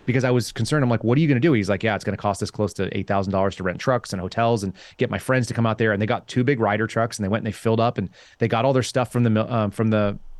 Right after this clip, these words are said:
the government, and they broke a bunch of his things, like his furniture, 'cause they were just throwing it out of the storage unit. Um, there's pictures of it that we, we posted before, and we raised some money to help it out. So the Give, Send, Go actually covered some of his costs.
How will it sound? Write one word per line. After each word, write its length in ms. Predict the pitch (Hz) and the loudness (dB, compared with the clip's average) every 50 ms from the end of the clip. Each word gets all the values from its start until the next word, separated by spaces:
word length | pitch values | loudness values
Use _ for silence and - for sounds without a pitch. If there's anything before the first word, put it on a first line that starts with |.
| - - - | -20 -10 -6
the 100 | 113 104 | -4 0
government, 400 | 120 127 143 139 117 107 107 107 | 0 2 2 2 2 0 0 0
and 140 | 117 113 | 0 2
they 60 | 117 110 | 2 2
broke 300 | 90 113 117 131 - - | 2 2 4 4 4 2
a 40 | 120 | 2
bunch 180 | 110 104 - | 0 0 -2
of 60 | 95 95 | -2 -6
his 140 | 95 - | -4 -2
things, 260 | - 131 131 120 101 87 | 0 0 0 0 0 -2
like 120 | 92 82 | -4 -6
his 100 | 95 - | -8 -6
furniture, 400 | - 104 117 123 117 - 92 85 | -2 0 0 0 0 -2 -4 -6
'cause 100 | - 87 | -4 -2
they 80 | 98 101 | -2 -2
were 60 | 98 | -2
just 180 | 98 98 - | -2 -6 -8
throwing 320 | - - 107 107 110 110 107 | -4 -2 0 2 2 2 2
it 60 | 104 | 0
out 120 | 101 101 | 0 -2
of 60 | 98 90 | -2 -4
the 80 | 92 | -8
storage 400 | - - - 117 110 113 104 92 | -6 -2 0 2 2 2 0 0
unit. 260 | 104 92 90 87 - - _ - _ _ _ - - | -2 -2 -2 -4 -6 -8 _ -20 _ _ _ -6 -4
Um, 240 | 98 95 92 95 - | -2 -2 -2 0 0
there's 160 | 123 131 - | 0 0 0
pictures 320 | - - 139 - - 127 | 0 -4 -2 0 0 2
of 140 | 113 117 113 | 2 2 0
it 60 | 113 | 0
that 80 | - 113 | -2 0
we, 120 | 110 107 - - _ - | 0 0 -2 -4 _ -4
we 80 | 120 | -4
posted 400 | 107 - - 110 113 110 - 107 | -2 0 2 0 2 2 0 -2
before, 480 | 92 98 - - 131 120 98 90 90 - _ _ _ _ _ _ _ - | -4 -2 0 2 2 2 2 0 -2 -6 _ _ _ _ _ _ _ -2
and 80 | 113 | 2
we 80 | 117 127 | 4 4
raised 240 | 120 123 131 135 - | 4 4 2 2 0
some 120 | - 139 | -2 -2
money 180 | 127 120 123 131 | 0 2 2 2
to 80 | 127 | 2
help 160 | 113 123 117 - | 2 0 0 0
it 60 | 110 | 0
out. 120 | 98 98 | 0 -2
So 80 | - 101 | -2 -4
the 60 | 110 | -4
Give, 200 | 90 117 117 113 | 0 0 -2 0
Send, 200 | - 135 123 117 | 0 0 0 2
Go 120 | 117 117 | 2 2
actually 260 | 113 104 104 - 131 113 | 2 2 0 -2 -4 -4
covered 320 | - - 113 110 120 117 | -2 -2 -2 0 0 -2
some 120 | - 117 | -2 -4
of 100 | 113 95 | -4 -4
his 160 | 95 107 110 - | -2 -4 -4 -4
costs. 540 | - - 120 123 101 90 95 - - - | -2 0 0 0 0 0 -2 -6 -10 -12